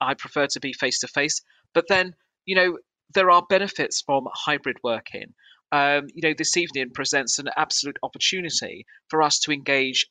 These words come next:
virtually, um, because, you know, potentially we wouldn't have been able to reach this many, uh, individuals if we had been in person. But I do think there is something about, uh, being in a room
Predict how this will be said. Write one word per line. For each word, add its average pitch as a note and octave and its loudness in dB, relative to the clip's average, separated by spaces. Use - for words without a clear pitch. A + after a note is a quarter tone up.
virtually, A2 0
um, C#3 0
because, C#3+ -2
you D3+ -12
know, C#3 0
potentially E3 0
we D3 -6
wouldn't D#3+ -2
have C3+ -10
been C#3 -2
able C3+ -2
to C3 -8
reach E3 0
this - -2
many, A#2 -6
uh, B2+ 2
individuals C3+ -4
if D3+ -4
we D3 0
had - -6
been C3 0
in B2+ -4
person. - -4
But E3+ 2
I F3 6
do G#3 0
think - 0
there E3 2
is D#3+ 4
something D3+ -2
about, B2 0
uh, B2 2
being E3+ 4
in D#3+ 0
a D#3 0
room C#3+ 0